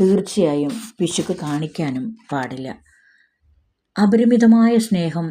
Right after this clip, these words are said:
ഹൃദയത്തിൽ നിന്നെടുത്ത് പ്രകടിപ്പിക്കാൻ നമുക്ക് തീർച്ചയായും കഴിയണം. അതൊരിക്കലും മാർക്കറ്റിൽ നിന്നും പൈസ കൊടുത്ത്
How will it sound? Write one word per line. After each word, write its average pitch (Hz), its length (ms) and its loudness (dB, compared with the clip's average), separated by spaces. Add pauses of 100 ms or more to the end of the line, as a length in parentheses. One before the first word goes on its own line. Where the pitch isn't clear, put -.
(240)
ഹൃദയത്തിൽ 175 560 0
നിന്നെടുത്ത് 165 480 -6
പ്രകടിപ്പിക്കാൻ 151 800 -10 (680)
നമുക്ക് 165 360 -4 (260)
തീർച്ചയായും 160 640 0
കഴിയണം. 139 480 -8 (260)
അതൊരിക്കലും 156 580 -4 (1200)
മാർക്കറ്റിൽ 175 520 -2
നിന്നും 165 240 -4 (120)
പൈസ 156 380 -2
കൊടുത്ത് 156 400 -4